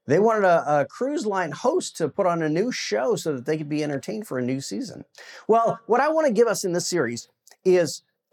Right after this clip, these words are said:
five core practices, which if we do them, will put us in a place of such fulfillment and meaning that we're never thinking, "Ah, I'm bored, I just need somebody else to entertain me." And so that's what we're gonna do.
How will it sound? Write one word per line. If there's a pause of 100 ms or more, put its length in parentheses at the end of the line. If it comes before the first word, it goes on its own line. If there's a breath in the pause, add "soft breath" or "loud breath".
five (140)
core
practices,
which
if
we
do
them, (400 soft breath)
will
put
us
in
a
place
of
such
fulfillment
and
meaning (640 loud breath)
that
we're
never (220)
thinking,
"Ah,
I'm
bored,
I
just
need
somebody
else
to
entertain
me." (400 loud breath)
And
so
that's
what
we're
gonna
do.